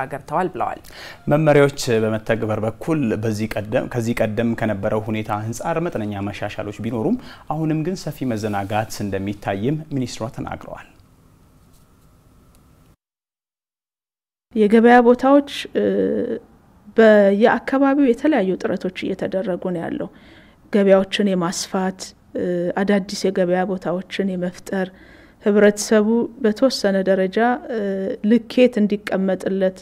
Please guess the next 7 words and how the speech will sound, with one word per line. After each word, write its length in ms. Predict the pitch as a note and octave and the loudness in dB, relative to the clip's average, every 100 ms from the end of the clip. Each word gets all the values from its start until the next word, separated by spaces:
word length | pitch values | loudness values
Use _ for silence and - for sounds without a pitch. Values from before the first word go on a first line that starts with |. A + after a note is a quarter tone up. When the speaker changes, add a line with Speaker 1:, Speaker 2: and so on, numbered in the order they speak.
| - | -20
Speaker 3:
ተደርጎ፣ 420 | - G3 G3 F#3 A#3+ C#4+ - - - - _ | -6 -2 0 0 2 0 -2 -20 -20 -20 _
እ፣ 100 | G3+ F#3 | -4 0
አካላዊ፣ 460 | F3+ G#3 G#3 G3 G3 F#3+ G3 - | -2 0 2 4 4 0 -4 -8
እ፣ 140 | B3+ G#3 G#3 | -4 -2 -2
ቅርርብን፣ 640 | - F#3+ F#3+ F#3 G#3+ A#3+ C4+ - | -4 -2 -2 -2 0 0 0 -4
እ፣ 120 | A#3 G#3 | -8 -6
ለ-፣ 180 | F#3+ F3+ | -4 -4